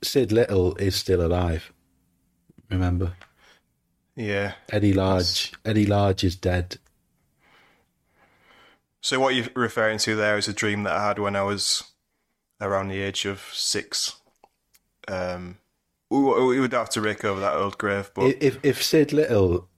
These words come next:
Speaker 1: you, you're, you're sat in your sitting room at the moment. If Sid Little appeared at your window looking in, you might faint.
Speaker 2: I'd faint.
Speaker 1: You would faint.
Speaker 2: Yeah, very possible. Very possibly. Yeah, yeah.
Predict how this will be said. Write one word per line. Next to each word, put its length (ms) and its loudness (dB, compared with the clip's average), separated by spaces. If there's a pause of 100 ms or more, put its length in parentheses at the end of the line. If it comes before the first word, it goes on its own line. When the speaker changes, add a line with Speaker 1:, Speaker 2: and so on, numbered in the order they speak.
(160)
Speaker 1:
you, 180 2
you're, 220 4
you're 180 4
sat 300 2
in 100 4
your 260 6
sitting 340 0
room 200 4
at 60 0
the 80 -2
moment. 480 2 (1300)
If 120 0
Sid 260 0
Little 240 4
appeared 400 4
at 80 2
your 220 4
window 400 4
looking 420 0
in, 240 0 (1400)
you 140 0
might 240 0
faint. 240 0
Speaker 2:
I'd 140 -2
faint. 320 -4
Speaker 1:
You 100 4
would 80 0
faint. 320 -4
Speaker 2:
Yeah, 320 -2 (500)
very 220 -4
possible. 580 -10 (140)
Very 180 -6
possibly. 560 -8
Yeah, 180 -6 (720)
yeah. 200 -14